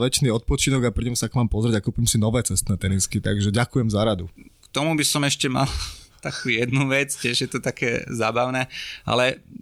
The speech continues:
Speaker 2: teraz skôr pre tých bežcov, čo už akože behajú veľa, majú doma, poviem, od päť do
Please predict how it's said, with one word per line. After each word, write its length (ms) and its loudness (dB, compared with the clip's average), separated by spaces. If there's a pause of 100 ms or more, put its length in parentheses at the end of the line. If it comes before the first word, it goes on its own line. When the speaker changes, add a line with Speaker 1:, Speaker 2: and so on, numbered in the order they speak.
(260)
Speaker 2:
teraz 240 0
skôr 240 -2
pre 80 -2
tých 160 -4
bežcov, 480 -2
čo 480 0
už 300 -4
akože 180 0
behajú 320 0
veľa, 480 0
majú 240 0
doma, 400 0 (640)
poviem, 320 0
od 240 0
päť 400 -4 (240)
do 320 0